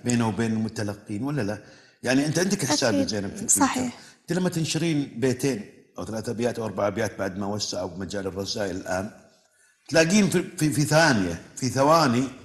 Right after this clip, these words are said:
Speaker 1: ردة فعل ولا لا؟
Speaker 2: أكيد، لأن يعني، آه، سهولة التواصل وسرعته، آه، قاعدة تخدمنا.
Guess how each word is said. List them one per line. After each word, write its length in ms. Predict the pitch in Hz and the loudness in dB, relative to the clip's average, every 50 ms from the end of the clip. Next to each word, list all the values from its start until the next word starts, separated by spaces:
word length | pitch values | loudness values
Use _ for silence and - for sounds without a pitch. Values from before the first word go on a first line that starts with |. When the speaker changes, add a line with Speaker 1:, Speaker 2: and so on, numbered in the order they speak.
| - - | -4 0
Speaker 1:
ردة 260 | 156 165 143 135 139 | 0 0 2 0 0
فعل 360 | 113 - - 135 120 113 117 | -2 0 -2 -2 0 0 0
ولا 180 | 147 165 165 156 | 0 0 0 0
لا؟ 420 | - 113 110 - - - 165 - - | -2 -2 -4 -6 -10 -12 -6 0 0
Speaker 2:
أكيد، 400 | 311 311 - - 415 330 262 226 - - - - - - - _ - | 0 0 2 2 2 2 2 0 -2 -10 -16 -18 -18 -20 -12 _ 2
لأن 520 | 277 294 320 359 359 370 339 320 302 277 | 2 4 4 4 4 6 6 6 6 6
يعني، 440 | 269 269 269 269 269 269 269 262 262 - - - - - - _ - - | 6 6 6 4 4 4 4 2 0 -2 -10 -18 -20 -20 -20 _ -2 2
آه، 460 | 247 247 247 247 247 247 262 - - | 4 4 6 6 4 4 2 0 0
سهولة 600 | - - - 285 240 262 311 339 339 339 294 269 - - | -2 2 2 2 4 6 6 8 8 6 6 4 2 2
التواصل 840 | 262 240 233 226 220 - - 240 233 233 240 233 226 - - 226 220 | 2 2 2 0 0 2 4 6 6 8 6 6 6 4 4 4 2
وسرعته، 680 | 226 - - 277 269 269 285 285 - - 277 294 330 - - - - - - - - - - _ _ _ - - | 2 2 4 4 4 4 4 4 2 2 0 0 0 -4 -10 -18 -20 -20 -20 -20 -20 -20 -20 _ _ _ -4 2
آه، 120 | - 247 | 2 4
قاعدة 300 | 233 294 311 339 349 349 | 6 6 6 8 8 6
تخدمنا. 640 | 339 - 302 - 285 311 392 415 370 285 247 240 226 | 4 4 2 4 4 4 6 6 4 4 4 4 2